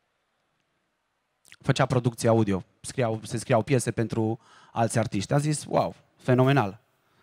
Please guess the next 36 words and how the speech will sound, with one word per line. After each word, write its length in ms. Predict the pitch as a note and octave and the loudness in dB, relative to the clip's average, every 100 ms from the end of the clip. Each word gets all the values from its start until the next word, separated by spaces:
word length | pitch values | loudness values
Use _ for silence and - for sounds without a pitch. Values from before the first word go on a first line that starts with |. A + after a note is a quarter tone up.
| _ _ _ | _ _ _
Dacă 260 | - B2 C3 | 0 0 2
nu, 760 | C3 C3+ B2+ B2+ B2 A#2+ A#2 B2 - _ _ | 0 0 0 0 0 0 -2 -6 -12 _ _
dacă 220 | C3+ C3 | 2 6
nu 100 | C#3 | 6
pot 140 | - | 6
să 100 | - | 2
fiu 180 | A#2+ B2+ | 2 2
pianist, 340 | B2+ A#2 B2 A2 | 2 0 0 2
dacă 140 | A2+ | 2
nu 80 | A#2+ | 2
pot 160 | B2+ | 2
să 100 | A#2 | 0
fiu, 240 | A2 B2 A#2 | 2 4 4
uh, 480 | A2+ G#2+ G#2 G2+ F#2+ | 4 2 0 -2 -2
solist, 500 | G#2 A#2 F3+ - _ _ _ _ _ _ | 0 2 2 -2 _ _ _ _ _ _
dacă 160 | A#2+ | 2
nu 60 | B2 | 4
pot 120 | C3+ | 4
să-mi 140 | C3+ A#2+ | 4 4
cânt 200 | C3+ C3 | 4 6
piesele, 300 | D#3+ F3+ F3 | 4 6 4
atunci 220 | F3+ F3 | 4 4
ar 100 | F3 | 4
fi 100 | F3 | 2
super 280 | F#3+ E3+ D#3+ | 2 2 4
tare 200 | E3+ E3+ | 4 4
să 440 | - F3 F#3 F3+ _ _ _ - | 4 6 6 2 _ _ _ -14
scriu 280 | - A#3+ | 0 4
muzică 360 | E3 C3 A2+ A2+ | 6 6 4 0
pentru 300 | - G#2 A2 | 2 0 0
alții.” 340 | G2 - F2 - _ _ _ | -2 -4 -12 -14 _ _ _
Și 140 | - D3 | -2 2
am 80 | D3+ | 4
îmbrățișat 800 | D3 C#3+ C3 - G3+ G3+ - - _ _ _ _ _ _ _ | 4 4 2 2 2 2 -4 -20 _ _ _ _ _ _ _
varianta 480 | D#3 F3 F3 D#3 D#3 | -4 2 4 4 4
aceasta. 480 | - A2 - D#2 | 4 0 -2 -10